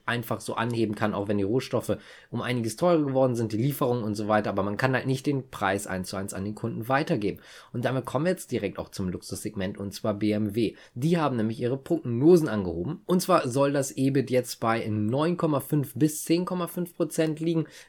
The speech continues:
Vorher hatte man gesagt zwischen sieben und neun Prozent. Das Gute daran ist, dass auch die Analysten nicht so viel erwartet hatten.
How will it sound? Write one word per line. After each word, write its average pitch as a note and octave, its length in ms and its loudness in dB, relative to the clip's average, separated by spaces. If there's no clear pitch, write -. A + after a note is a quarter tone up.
Vorher D3 460 4
hatte B2+ 160 0
man A#2 160 2
gesagt G#2+ 280 0
zwischen A#2 320 -2
sieben C#3 260 0
und F#2 140 -4
neun D#3 260 2
Prozent. B2+ 560 -2
Das A2+ 200 -2
Gute F#3 240 -2
daran C3 320 0
ist, C3 180 -4
dass A#2 140 -4
auch A#2+ 180 0
die C#3+ 140 -2
Analysten B2 680 2
nicht B2+ 220 -6
so C3+ 160 2
viel A#2+ 180 -4
erwartet A2+ 480 0
hatten. A2 220 0